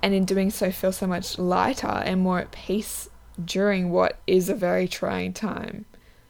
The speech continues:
Like, you have those two options, and I'm choosing the option of just having faith and having trust, 'cause that's what,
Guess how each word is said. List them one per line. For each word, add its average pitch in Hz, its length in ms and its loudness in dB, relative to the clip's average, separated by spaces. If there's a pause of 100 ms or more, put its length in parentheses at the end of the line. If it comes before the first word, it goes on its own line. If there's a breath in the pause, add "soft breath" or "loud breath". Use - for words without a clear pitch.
(400 soft breath)
Like, 208 220 0
you 220 120 2
have 240 200 2
those 214 240 0
two 190 200 -2
options, - 580 -6
and 185 100 -2
I'm 196 160 0
choosing 208 580 0 (920 soft breath)
the 196 200 0
option 196 300 0
of 190 100 0
just 185 280 -4
having 196 260 -2
faith - 480 -6 (220)
and 202 140 -2
having 196 260 0
trust, - 480 -6 (600 soft breath)
'cause 208 120 0
that's 202 200 4
what, 214 200 0